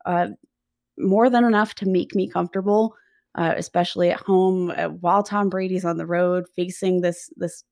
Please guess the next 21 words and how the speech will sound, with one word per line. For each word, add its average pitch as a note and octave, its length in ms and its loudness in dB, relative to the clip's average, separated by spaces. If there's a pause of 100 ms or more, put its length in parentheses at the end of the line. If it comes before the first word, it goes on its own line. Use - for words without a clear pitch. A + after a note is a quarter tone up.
(380)
uh, - 100 -6 (140)
defense F#3+ 540 -2
that's - 240 -8
able E3+ 220 -4
to E3 100 0
generate E3+ 480 -2
pressure. G#3+ 480 -2 (580)
Look, G#3 300 2 (100)
if F#3 140 0
there's G3 200 2
anything A#3 580 4
that F3 120 2
I E3+ 80 6
love, E3+ 420 4
it's - 140 -4
watching F3 400 0
Tom E3+ 240 0
Brady E3+ 340 0
under E3+ 180 -2
pressure, A3+ 460 2 (500)
um, E3+ 360 2